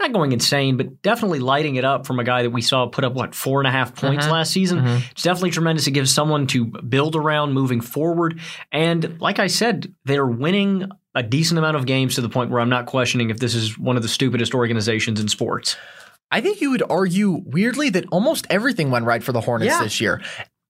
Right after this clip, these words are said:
Speaker 2: Basically, everything has panned out on the basketball court. Terry Rozier, who they invested in this offseason with the three-year, fifty-seven million dollar deal that I was highly skeptical of,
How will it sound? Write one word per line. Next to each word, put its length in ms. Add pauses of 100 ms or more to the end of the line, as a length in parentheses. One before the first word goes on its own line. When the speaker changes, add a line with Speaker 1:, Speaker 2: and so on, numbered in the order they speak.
(100)
Speaker 2:
Basically, 600
everything 420
has 120
panned 300
out 140
on 100
the 40
basketball 580
court. 300
Terry 300
Rozier, 400
who 120
they 160
invested 460
in 240 (300)
this 160
offseason 480
with 80
the 100
three-year, 380
fifty-seven 760
million 340
dollar 260
deal 300
that 180
I 160
was 120
highly 280
skeptical 480
of, 180